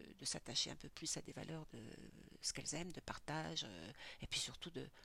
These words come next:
de créer leur propre entreprise. Donc, euh, l'activité, elle a commencé avec les chambres d'hôtes. Et, euh,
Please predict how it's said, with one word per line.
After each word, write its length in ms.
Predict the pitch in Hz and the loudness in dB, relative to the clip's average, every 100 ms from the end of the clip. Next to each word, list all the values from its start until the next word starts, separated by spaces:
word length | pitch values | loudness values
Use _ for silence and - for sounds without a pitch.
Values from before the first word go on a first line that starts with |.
| - - | -14 4
de 120 | 185 | 4
créer 280 | - 160 165 | 6 2 2
leur 180 | 139 | -2
propre 300 | - 156 - | -2 -4 -2
entreprise. 640 | - - - - - - - - - - - | -6 -6 -4 -4 -2 -2 -4 -4 -6 -6 2
Donc, 340 | 208 226 - | 2 2 -2
euh, 160 | 160 156 | -2 2
l'activité, 560 | 165 - - 147 - - | 0 0 0 0 4 6
elle 80 | |
a 60 | 165 | 4
commencé 560 | - 165 139 - 208 - | 4 0 6 6 4 8
avec 280 | 170 170 208 - - | 8 8 2 -2 6
les 60 | |
chambres 340 | 165 - 147 143 | 8 8 4 -2
d'hôtes. 320 | - 214 - 143 147 - - - - - | 0 -2 -2 -4 -6 -8 -6 4 6 8
Et, 260 | 185 175 | 8 8
euh, 320 | 139 - 104 | 6 4 0